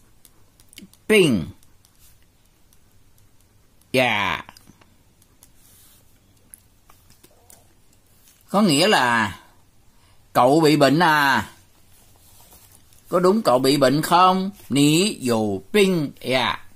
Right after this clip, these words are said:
Thì về phiên âm là nơ y ni nì, you yi o you, you.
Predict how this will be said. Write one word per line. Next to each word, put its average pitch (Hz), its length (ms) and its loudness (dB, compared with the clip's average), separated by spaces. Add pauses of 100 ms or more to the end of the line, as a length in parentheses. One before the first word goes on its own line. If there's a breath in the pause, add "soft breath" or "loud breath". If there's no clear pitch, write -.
(1200)
Thì 123 220 0
về 120 180 2
phiên 160 200 4
âm 151 340 0 (800)
là 113 460 -2 (2250)
nơ 170 580 4
y 170 360 2
ni 165 560 2
nì, 113 640 2 (1600)
you 110 400 0 (240)
yi 175 560 4 (120)
o 165 100 0
you, 165 840 4 (1300)
you. 107 480 0